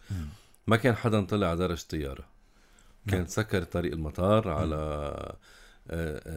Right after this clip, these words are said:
Speaker 2: ال-، ال-، سعادة السفير سيمون كرم وعلى غيره، وعلى، و-، ويمكن كان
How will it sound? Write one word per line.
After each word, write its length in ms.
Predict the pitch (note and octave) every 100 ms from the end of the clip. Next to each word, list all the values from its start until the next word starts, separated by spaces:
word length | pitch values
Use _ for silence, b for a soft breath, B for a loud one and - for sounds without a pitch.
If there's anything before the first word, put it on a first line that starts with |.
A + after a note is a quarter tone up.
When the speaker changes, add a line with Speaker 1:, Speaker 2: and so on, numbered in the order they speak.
| D2 C#2
Speaker 2:
ال-، 240 | D2 D2
ال-، 540 | C#2 - - D#2 D#2+
سعادة 300 | - D#2+ E2
السفير 800 | - - D#2+ - F2+ F2 D2+ D2
سيمون 420 | C#2+ - D#2+ E2 D#2+
كرم 500 | G2 G#2 A#2 A#2+ F#2
وعلى 340 | E2+ D#2+ D#2+
غيره، 540 | D#2 F#2 G2+ G2+ G2+
وعلى، 340 | E2+ D#2+ D2 D2+
و-، 240 | D2 D2+
ويمكن 480 | D2+ F2 G2 G2 F2+
كان 340 | D#2+ F2+ F2+